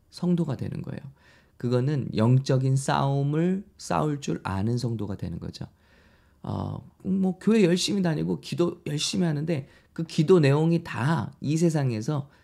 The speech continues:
"저 잘 되게 해주세요. 성공하게 해주세요. 이번 일 잘 성사되게 해주세요. 좋은 직장 갖게 해주세요."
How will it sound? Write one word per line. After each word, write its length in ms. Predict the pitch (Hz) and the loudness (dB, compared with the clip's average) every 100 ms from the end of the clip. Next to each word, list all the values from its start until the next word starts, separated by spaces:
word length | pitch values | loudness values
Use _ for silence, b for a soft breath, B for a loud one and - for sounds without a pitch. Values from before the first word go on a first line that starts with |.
| b | b
"저 180 | - 123 | -4 -4
잘 240 | - 101 104 | -2 -2 -2
되게 240 | 104 107 | -2 -4
해주세요. 580 | 110 110 - 104 101 107 | -6 -6 -6 -6 -6 -8
성공하게 680 | - 147 147 139 131 131 | -6 -4 -2 0 0 -2
해주세요. 640 | 127 123 120 120 117 117 - | -4 -6 -6 -6 -4 -6 -6
이번 320 | - 135 147 | -4 -2 0
일 100 | 143 | -2
잘 520 | 139 135 131 139 139 139 | -4 -4 -2 -2 -2 -2
성사되게 560 | 147 147 135 127 131 | -2 -2 -2 -2 -2
해주세요. 500 | 127 123 127 120 120 131 B B - | -4 -4 -6 -6 -6 -10 B B -12
좋은 320 | 101 90 101 | -4 -4 -2
직장 340 | 127 135 143 | -4 -4 -2
갖게 320 | 135 135 135 131 | 0 -2 -4 -4
해주세요." 600 | 127 127 131 123 123 | -4 -4 -4 -2 -4